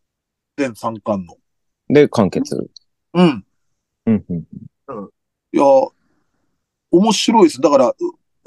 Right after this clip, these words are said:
Speaker 1: 割とその、最近だと、まあ、タコピーの現在。
Speaker 2: ああ、はい、はい、はい。
Speaker 1: とかも割と、あれ二巻だっけ？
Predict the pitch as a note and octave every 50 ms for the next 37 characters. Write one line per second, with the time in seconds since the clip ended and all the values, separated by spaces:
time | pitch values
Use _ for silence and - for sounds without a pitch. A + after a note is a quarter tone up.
0 | - - F3+ G3 A3 B3 A3+ A#3+ G#3+ F#3+ G#3 F#3+ G3 F#3+ F#3 F3 - _ _ _
1 | _ _ _ _ _ _ _ _ _ _ _ _ _ _ _ _ _ _ - -
2 | - F3+ F#3 G3+ F#3+ - - G3 F#3 F#3+ F#3 F#3 F3 - - B2 A2 G2 F2 -
3 | _ _ _ _ _ _ _ _ _ _ _ _ _ _ _ _ _ _ _ _
4 | - - _ - G3 C#3+ - - _ - D#4+ - D#4+ F4 G3 F#3+ D#3 B2+ A2+ G#2+
5 | F#2 - - - C#3+ C#3 C#3 C3+ B2+ C3+ C3 B2 A#2 A2+ - _ _ _ _ _
6 | _ _ _ _ _ _ _ _ - - C3+ C3 A#2+ A2 G#2 G#2+ F2 - D2+ D2+
7 | - - - - - - _ _ _ - A#3+ A3 C#4 - G3 A3+ F#3+ E3+ F#3+ A3
8 | A3 - B3 A3 F#3+ - G3+ A#3 A#3 A3 G#3+ G3 F#3+ F#3 - - C#4 G#3+ D3 -
9 | - - - - -